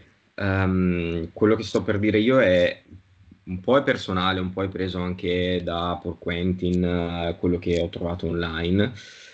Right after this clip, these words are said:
e, e quindi è, è possibile, anzi, togliamo la possibilità, Chiara ad esempio non è, mm, molto d'accordo con me, poi vedremo anche il, il perché, il per come.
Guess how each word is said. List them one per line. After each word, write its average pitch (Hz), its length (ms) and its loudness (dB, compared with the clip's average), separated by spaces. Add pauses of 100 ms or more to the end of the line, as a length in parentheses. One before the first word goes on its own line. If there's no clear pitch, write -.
(240)
e, 101 1200 6
e 123 160 0
quindi 123 680 4 (180)
è, 92 200 -6
è 98 100 -4
possibile, 95 520 0
anzi, - 440 -6
togliamo 87 280 -2
la 85 60 -4
possibilità, 92 600 -2 (240)
Chiara 107 280 4
ad 98 80 2
esempio 98 400 -2
non 92 160 -2
è, 95 220 -2 (140)
mm, 90 480 -4
molto 92 300 -2
d'accordo 98 400 -4
con 131 100 -4
me, 98 160 0
poi 92 180 -2
vedremo 85 480 -4
anche 82 520 -4
il, 82 580 -2
il 82 100 -4
perché, 90 340 -4
il 78 180 -4
per 85 280 -8
come. 80 380 -10